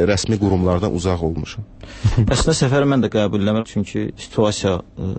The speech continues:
Speaker 2: onlara işləyir, ona görə ermənilərə işləyir, mən qəbul eləmirəm. Ümumiyyətlə, gəlin açıq deyək ki, biz, e, bu gün Azərbaycan gəncinin də durumu başqadır. Azərbaycan gəncinin bəlkə də potensialını aşağı qiymətləndirsəm, mən,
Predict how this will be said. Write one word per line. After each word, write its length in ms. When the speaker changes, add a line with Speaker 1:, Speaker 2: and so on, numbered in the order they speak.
Speaker 2:
onlara 280
işləyir, 480
ona 120
görə 220
ermənilərə 400
işləyir, 260
mən 140
qəbul 320
eləmirəm. 400
Ümumiyyətlə, 340
gəlin 240
açıq 300
deyək 240
ki, 160
biz, 180
e, 240
bu 100
gün 240
Azərbaycan 560
gəncinin 400
də 60
durumu 300
başqadır. 520
Azərbaycan 480
gəncinin 460
bəlkə 220
də 80
potensialını 500
aşağı 300
qiymətləndirsəm, 800
mən, 160